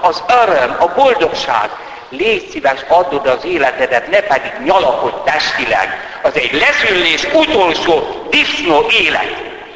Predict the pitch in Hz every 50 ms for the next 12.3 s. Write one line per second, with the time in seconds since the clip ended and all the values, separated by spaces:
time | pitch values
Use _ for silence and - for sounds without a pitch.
0 | - - - - - - _ _ _ _ _ _ _ _ _ _ _ _ _ _
1 | _ _ _ _ _ _ _ _ _ _ _ _ _ _ _ - - - - _
2 | _ _ _ _ _ _ _ - - - - - 214 202 - 147 127 123 - 127
3 | 110 113 113 - 127 120 110 98 98 95 - - - - - - - - - -
4 | - - - _ _ _ _ _ _ _ _ _ _ _ _ _ _ _ _ _
5 | _ _ _ _ _ _ _ _ _ _ _ _ _ _ _ _ - - - -
6 | - - _ - 175 175 175 180 175 170 156 156 196 233 226 190 160 - - 151
7 | 139 135 131 135 131 - 165 160 156 151 - 139 131 123 127 127 - 135 131 -
8 | - 127 117 - 127 117 110 - - 110 104 101 104 92 - - - _ _ _
9 | _ _ _ _ - - - - - - 123 120 123 143 156 160 151 139 131 -
10 | 127 127 120 120 117 113 - - - 151 147 127 110 107 104 - - - 127 131
11 | - - 104 92 - - - - - - - - - - - - 123 120 101 92
12 | 90 92 98 - - -